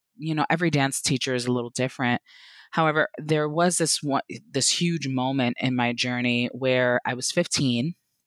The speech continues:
and I went to a summer, summer program that was based at Gallaudet University campus. And the program was called Young Scholars Program.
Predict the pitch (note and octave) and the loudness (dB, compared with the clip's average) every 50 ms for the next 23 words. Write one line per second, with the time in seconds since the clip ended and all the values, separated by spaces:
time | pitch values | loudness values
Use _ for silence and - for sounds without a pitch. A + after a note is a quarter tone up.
0 | _ _ _ _ - C#3+ C#3 C3+ C3+ C3 C3 C3 C3 C3 C3 C3 C#3 C#3+ - _ | _ _ _ _ 0 2 4 4 4 4 4 4 2 2 0 -2 -6 -10 -14 _
1 | - - - - - - - - - _ _ _ D3+ D3 D3 C#3+ D3+ - D#3 D#3+ | -20 -20 -18 -18 -18 -18 -20 -20 -20 _ _ _ 2 2 4 2 2 0 -2 -2
2 | D#3 - F#3 F3+ F#3 - - D#3 D3 D3 D3 - - - - D3+ D3 D#3 - - | -2 0 0 2 2 2 2 0 0 -2 -4 -2 -2 0 0 0 -2 -2 -2 -2
3 | C#3+ B2+ B2+ A#2+ C3 A#2+ A#2+ B2 B2+ C3 C#3 B2+ A#2+ - - - C#3 B2 - - | -2 -2 0 0 2 4 4 4 4 4 4 4 4 4 2 -2 -8 -8 -2 2
4 | B2+ B2+ B2+ - - - B2+ B2+ - - - B2+ B2 C3 C3 C3 C3+ C3 - - | 2 2 2 0 0 0 0 0 0 2 2 4 6 6 6 4 4 0 -2 -4
5 | C3+ C3 B2+ A#2 A#2+ A#2 - - C#3+ C#3 C#3 - - C3+ A2 A2 - A2 C3+ F#3+ | -8 -8 -6 -4 -4 -2 -2 0 0 0 0 0 0 0 0 0 0 0 0 2
6 | - - - - - - - - - - - - - _ _ _ D3+ D3 D3 D3 | 2 2 2 0 -2 -4 -6 -16 -20 -20 -20 -20 -20 _ _ _ 0 0 2 0
7 | C#3+ - - G3 G#3 A#3+ G#3 F#3 E3+ D3+ C#3+ C#3+ - - D3 - - - - D#3 | -4 -2 0 0 0 0 2 2 0 0 0 -2 -4 -4 -4 -4 -4 -2 0 0
8 | C3+ C3 C3 C3 - - - _ _ _ _ _ C#3 C#3 C#3+ D3 C#3+ C#3+ D3 D#3 | 0 0 0 -2 -4 -8 -14 _ _ _ _ _ -8 -2 0 2 2 2 0 -2
9 | D#3 D#3 D#3+ E3+ F3+ - _ _ - - - - - C#3+ B2+ B2 A#2+ A#2+ B2 B2 | -4 -4 -6 -8 -8 -10 _ _ -4 -2 -2 0 2 2 2 2 2 0 -2 -2
10 | B2+ C#3+ F3 F#3 - - - - - - _ _ _ _ _ _ _ _ - - | 0 0 0 0 0 0 0 -2 -6 -14 _ _ _ _ _ _ _ _ -4 -2
11 | C#3 B2+ A#2+ - G#2+ G2+ G#2+ A#2 D3 D#3 | -2 -2 -2 -4 -6 -4 -4 -4 -6 -6